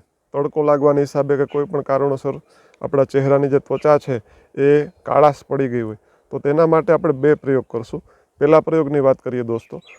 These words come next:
તો આ પહેલો પ્રયોગ છે આપણે દરરોજ રાત્રે સૂતી વખતે કરવાનો છે. આના માટે જે વસ્તુનો આપણે ઉપયોગ કરવાનો છે દોસ્તો, એ છે રોઝ વોટર, ગુલાબ જળ.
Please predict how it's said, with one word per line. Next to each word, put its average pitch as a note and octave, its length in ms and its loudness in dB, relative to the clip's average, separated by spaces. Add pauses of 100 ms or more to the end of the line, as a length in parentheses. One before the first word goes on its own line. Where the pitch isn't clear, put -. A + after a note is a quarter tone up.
(240)
તો E3 240 4 (120)
આ D3+ 120 6
પહેલો D3+ 320 2
પ્રયોગ E3+ 320 0
છે - 160 -2
આપણે E3 340 2
દરરોજ D3 360 2
રાત્રે C#3+ 340 2
સૂતી D3+ 320 -8
વખતે A#2+ 280 -6
કરવાનો A2 460 -6
છે. - 160 -20 (440)
આના E3 260 4
માટે F3 420 4
જે C3 300 -2
વસ્તુનો E3 400 0
આપણે D#3+ 200 0
ઉપયોગ D#3 280 -2
કરવાનો D#3 420 2
છે C#3+ 160 -6
દોસ્તો, C3 340 -8 (300)
એ D3 100 -4
છે D3 180 0
રોઝ C3 280 4
વોટર, C3+ 300 -2 (540)
ગુલાબ C#3+ 340 6
જળ. A2+ 220 -12